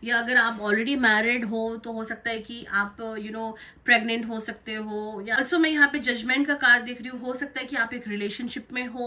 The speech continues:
और अब आप शादी का प्लान कर रहे हो तो वो succeed होने वाला है, वो एक success होने वाला है। हो सकता है कि, you know, उसकी family या आपकी family दोनों मानकर, राजी मानकर, you know, ये चीज़ को आगे बढ़ाए and शादी का प्रस्ताव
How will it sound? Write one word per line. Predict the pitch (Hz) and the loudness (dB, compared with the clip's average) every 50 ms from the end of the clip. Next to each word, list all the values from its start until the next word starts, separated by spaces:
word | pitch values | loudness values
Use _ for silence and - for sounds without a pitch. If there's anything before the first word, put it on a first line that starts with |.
| 240 - | -4 -6
और | - 220 226 226 226 233 | -6 -4 -2 -2 0 -2
अब | - 208 220 208 220 | -2 -4 -4 -4 -4
आप | 220 220 | -4 -6
शादी | - - 220 208 202 214 | -2 0 2 2 2 0
का | 202 240 233 | -2 -4 -2
प्लान | - 233 220 220 220 220 | 0 2 2 2 0 0
कर | 220 226 220 | -2 -4 -2
रहे | 202 208 220 | -2 -2 -4
हो | 220 220 226 - - - - - _ - | -4 -4 -6 -10 -14 -20 -20 -20 _ -12
तो | 254 254 | -10 -8
वो | 226 262 269 285 285 | -8 -4 -2 -2 0
succeed | 285 - 240 - - - 277 262 254 240 | 0 -2 -2 -4 -4 -4 -4 -2 -2 -2
होने | 220 233 220 220 214 | 0 0 0 0 0
वाला | 220 208 202 202 202 | 2 2 2 2 2
है, | 208 | 0
वो | 208 214 226 233 | -2 -4 -6 -6
एक | 240 240 | -8 -4
success | - - 226 - - - 247 247 247 247 - | -2 -2 -2 -2 -4 -2 -2 -2 -2 -2 -4
होने | 247 226 220 208 | -6 -4 -4 -2
वाला | 208 202 202 208 214 | 0 0 0 2 0
है। | 220 214 214 214 | -2 -4 -6 -8
हो | 220 | -10
सकता | 220 220 - - 233 | -10 -10 -8 -8 -8
है | 220 | -8
कि, | 220 240 240 240 226 - - - - - - 240 | -8 -8 -10 -10 -10 -12 -14 -16 -18 -12 -8 -4
you | 233 247 | -2 0
know, | 254 240 | 0 0
उसकी | 247 240 - 269 269 | -2 -2 -4 -4 0
family | 254 254 226 226 240 240 233 233 247 247 240 240 | 2 4 4 4 2 0 -2 -2 -2 -2 -4 -2
या | 240 226 220 | 2 2 2
आपकी | 226 233 220 - - 247 247 | 4 2 0 0 -2 -6 0
family | 247 233 226 220 226 226 233 | 2 2 2 2 0 -4 -4
दोनों | 202 220 220 220 233 233 240 | -4 -2 -2 -2 -2 -2 -2
मानकर, | 240 226 214 220 220 226 214 - 226 220 | 2 2 4 4 2 0 0 0 2 6
राजी | 214 208 202 190 196 226 226 | 6 6 6 6 2 -2 0
मानकर, | 220 208 208 208 202 220 208 | 2 2 2 0 -2 -4 -6
you | 214 214 | -4 -6
know, | 208 214 220 | -6 -6 -6
ये | 214 214 214 208 208 208 208 208 202 - | -8 -6 -4 -2 -2 -2 -2 -4 -6 -8
चीज़ | - 220 190 - | -10 -10 -10 -6
को | - 240 | -2 0
आगे | 214 208 196 196 226 | 0 2 2 0 -2
बढ़ाए | 214 208 214 208 208 208 220 220 208 208 | 0 4 6 6 6 6 4 2 -2 -4
and | 214 214 | -4 -2
शादी | - 208 208 196 190 214 - | 2 4 4 4 4 0 -6
का | - 202 | -6 -4
प्रस्ताव | - 202 196 - - 214 202 208 208 208 | -4 -4 -4 -2 2 2 2 2 0 -2